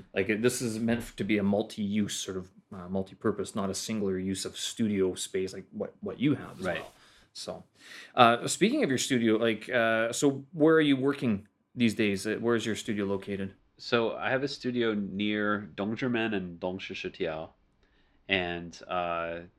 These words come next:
Speaker 2: it is my, like, main, main place that I'm working right now.
Speaker 1: I've seen
Speaker 2: Um,
Speaker 1: pictures of it. You've been
Speaker 2: mm-hmm.
Speaker 1: posting it on WeChat.
Speaker 2: Right.
Speaker 1: Uh, so how, how big is the space, and, like, what, what do you have in there?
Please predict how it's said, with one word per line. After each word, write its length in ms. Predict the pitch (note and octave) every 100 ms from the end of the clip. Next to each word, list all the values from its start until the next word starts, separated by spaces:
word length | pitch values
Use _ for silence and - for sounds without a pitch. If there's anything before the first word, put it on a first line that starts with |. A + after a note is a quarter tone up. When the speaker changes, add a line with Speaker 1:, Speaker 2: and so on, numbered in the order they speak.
| _ -
Speaker 2:
it 200 | G2+ G2
is 760 | G#2 G2+ G2+ F#2+ - - - - -
my, 480 | F#2 F#2 F#2 F2+ F#2 - - _ _ -
like, 260 | G3+ -
main, 420 | F2+ F#2+ F#2+ F#2+ F#2 _ _ _ -
main 200 | F#2 F#2
place 480 | F#2+ G2 - - -
that 120 | F2+
I'm 260 | F2 F2 F2 _ _ _ _ -
working 340 | F#2 G2+ B2+
right 200 | A#2+ A#2+
now. 220 | B2+ C3+ D#3 _ _ -
Speaker 1:
I've 120 | A#2+
seen 200 | D3 B2+
Speaker 2:
Um, 60 | G2
Speaker 1:
pictures 280 | C3 A#2+ G#2
of 80 | F#2+
it. 60 |
You've 100 | G2
been 180 | G2+ F#2+
Speaker 2:
mm-hmm. 80 | -
Speaker 1:
posting 280 | A#2+ - A2
it 80 |
on 180 | G2 F#2
WeChat. 460 | G2 F#2+ - F2+ E2 _ _ -
Speaker 2:
Right. 220 | F#2 E2+
Speaker 1:
Uh, 240 | F#2+ F2+
so 200 | F#2 A#2 -
how, 100 | C3
how 160 | -
big 240 | A#2+ A2+ A2+
is 80 | G#2
the 60 |
space, 400 | - - G2+ F#2+
and, 80 | F2+
like, 100 | F2 F#2 -
what, 180 | G2+
what 80 | G#2+
do 60 | F#2+
you 80 | F#2
have 220 | F#2 F#2+
in 100 | F#2
there? 200 | -